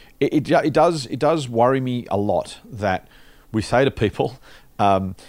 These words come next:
"You can take on this debt as long as you can show that your, uh, income exceeds your expenses by, by a reasonable amount, uh, based on what re-, you might be able to earn from this and based on a buffer,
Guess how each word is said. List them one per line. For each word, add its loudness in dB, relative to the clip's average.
"You 2
can 2
take 0
on -2
this -4
debt -4
as -6
long 0
as 0
you -2
can -4
show 0
that -12
your, 0
uh, -2
income 0
exceeds -2
your -2
expenses -4
by, 0
by 0
a 2
reasonable 0
amount, -2
uh, 0
based 0
on 0
what -2
re-, -2
you -8
might 0
be -2
able 0
to 2
earn -2
from -4
this -4
and -6
based 0
on -4
a -4
buffer, 0